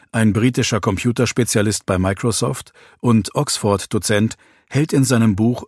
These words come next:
Rohstoffmangel und Klimakrise für unausweichlich und kommt zu dem Schluss,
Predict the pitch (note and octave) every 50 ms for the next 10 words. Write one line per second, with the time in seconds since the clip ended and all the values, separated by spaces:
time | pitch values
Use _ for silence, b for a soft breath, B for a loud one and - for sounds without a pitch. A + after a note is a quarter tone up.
0 | _ - - G2+ B2+ D3+ - - - C3+ A#2+ - A#2 G#2 A2+ A#2+ A#2 A#2 B2+ A#2
1 | A#2 - - - C3+ B2+ A2+ G2+ G2 F#2 - - G2+ G2 F#2+ G2 G2+ F#2 - A#2
2 | G#2+ - - A#2+ C3 - - A#2+ A2+ - A#2+ A2 G2+ - - F2 - - - -
3 | b b b b b b b - C#3 C#3+ C3+ - - - C#3+ C3+ D3 - - -
4 | - - A2+ A2 G2 - - A2 A#2+ D#3+ - - -